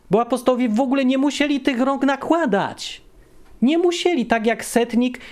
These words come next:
nie musiał zapraszać Jezusa do siebie, żeby przyszedł i uzdrowił mu sługę. Jezus mógł być pięćdziesiąt kilometrów dalej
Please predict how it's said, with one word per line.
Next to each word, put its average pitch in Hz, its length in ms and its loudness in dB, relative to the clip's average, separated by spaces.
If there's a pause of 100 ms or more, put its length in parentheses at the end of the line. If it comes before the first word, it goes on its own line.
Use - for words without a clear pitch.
nie 220 180 2
musiał 214 460 0
zapraszać 196 560 0
Jezusa 196 360 2
do 247 140 0
siebie, 262 340 0
żeby 175 260 0
przyszedł 202 420 -2
i 196 40 4
uzdrowił 190 340 0
mu 214 120 0
sługę. 220 320 0 (320)
Jezus 240 320 0
mógł 226 200 2
być 233 160 -2
pięćdziesiąt 226 460 0
kilometrów 247 580 0
dalej 254 580 0